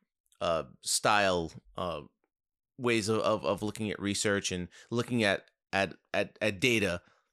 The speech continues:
that would help us. And we use this thing called Encarta.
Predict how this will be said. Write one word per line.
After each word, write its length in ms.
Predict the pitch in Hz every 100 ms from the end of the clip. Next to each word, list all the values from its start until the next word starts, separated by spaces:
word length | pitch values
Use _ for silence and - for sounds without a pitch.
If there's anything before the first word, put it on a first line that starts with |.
| _ -
that 120 | 120
would 120 | 113
help 280 | - 104 -
us. 220 | 87 -
And 220 | 104 104
we 80 | 110
use 200 | 113 107
this 140 | 107
thing 120 | - 120
called 240 | 117 98
Encarta. 600 | 101 - 165 139 90 80